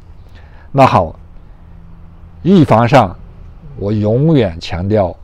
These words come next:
预防为主。那预防为主，对鼻涕虫而言，包括两方面。一方面是我建议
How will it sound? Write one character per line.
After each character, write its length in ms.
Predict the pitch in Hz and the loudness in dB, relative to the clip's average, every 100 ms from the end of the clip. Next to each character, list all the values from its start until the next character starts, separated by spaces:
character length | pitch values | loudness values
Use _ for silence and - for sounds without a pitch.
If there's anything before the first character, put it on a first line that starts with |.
| - - - | -20 -20 -8
预 340 | 131 139 113 92 | -2 0 0 -2
防 300 | 92 90 92 | -6 -8 -8
为 200 | 90 101 | -8 -8
主。 180 | - 92 - - - - - - - - | -10 -16 -18 -20 -20 -20 -20 -20 -20 -12
那 160 | - 151 | 0 4
预 140 | 170 | 4
防 180 | 139 135 | 4 4
为 160 | 131 135 | 4 2
主， 240 | 107 85 - - | -2 -10 -16 -4
对 100 | 120 | -2
鼻 140 | 110 | -2
涕 100 | 107 | -4
虫 200 | 107 104 | -4 -6
而 120 | 98 | -6
言， 320 | 101 90 90 98 - - - - - | -6 -6 -10 -12 -20 -20 -20 -20 -4
包 140 | 120 120 | 0 2
括 180 | 131 | 2
两 200 | 95 82 - | -2 -6 -10
方 200 | 90 92 | -8 -6
面。 240 | 95 90 - - - - - - | -6 -8 -14 -20 -20 -20 -20 -6
一 100 | 135 | 0
方 180 | 135 135 | 4 6
面 260 | 139 113 85 - - - - - - - - - - - | 6 2 0 -12 -20 -20 -20 -20 -20 -20 -20 -20 -20 -18
是 360 | - 123 104 - - - - - - - - | -4 0 0 -4 -16 -20 -20 -20 -20 -20 -10
我 180 | 95 | -8
建 400 | - 170 147 117 | 0 4 4 4
议 240 | 117 107 | 0 -2